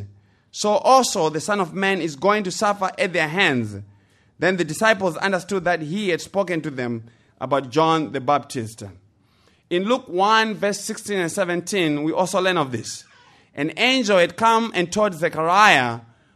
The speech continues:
that is John the Baptist's father, and said, "And he," that's John, "will turn many of the children of Israel to the Lord their God. It is he who will go as a forerunner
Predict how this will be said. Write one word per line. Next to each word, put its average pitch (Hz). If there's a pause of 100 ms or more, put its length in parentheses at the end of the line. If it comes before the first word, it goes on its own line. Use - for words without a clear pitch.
(160)
that 180
is 160
John 185
the 170
Baptist's 185
father, 170
and 143
said, 175
"And 156
he," 262
that's 185
John, 131 (420)
"will 156
turn 233
many 240
of 208
the 185
children 208
of 175
Israel 180
to 160
the 160
Lord 190
their 160
God. 123 (540)
It 170
is 160
he 240
who 202
will 220
go 202
as 196
a 165
forerunner 190